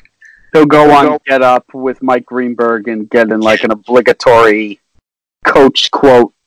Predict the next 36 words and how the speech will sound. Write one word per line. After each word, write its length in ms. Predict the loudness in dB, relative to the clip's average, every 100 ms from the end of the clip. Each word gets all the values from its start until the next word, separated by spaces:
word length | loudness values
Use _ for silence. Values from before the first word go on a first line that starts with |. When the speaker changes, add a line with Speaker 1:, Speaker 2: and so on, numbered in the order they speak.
| _ _
Speaker 2:
Yeah, 80 | -2
Speaker 1:
about 260 | 0 0
Speaker 2:
exactly. 580 | 0 0 2 2 0 0
Speaker 1:
nothing. 100 | -2
And 180 | -2 -2
Speaker 2:
How 140 | -4 -4
they, 140 | -2 0
yeah, 280 | 2 2 -2 -4
they, 120 | -20 _ _
they 120 | -8
roll 300 | -6 -12 -14
the 80 | -18
coaches 420 | -20 -20 -20 -14
out 160 | -12 -12
for 160 | -18
all 160 | -18 -12
that 160 | -12 -12
stuff. 280 | -14 -14 -16 -16
Speaker 1:
<laughs> 100 | -2
Yeah, 320 | 2 4 4
Speaker 2:
But, 160 | 2
Speaker 1:
yeah. 220 | 0 -2 -4
Speaker 2:
oh, 60 | -10 -20 -20
man, 100 | -20 _
I, 320 | -6 -2 -2 -4
I 100 | -6
tried 340 | -6 -4 -4 -4
to 60 | -10 _ -20
bl-, 80 | -20 -20 _
blank 240 | -18 -14
that 160 | -12 -10
out 160 | -10
of 60 | -10
my 100 | -14
memory 340 | -18 -10 -8 -8
because 340 | -12 -14 -14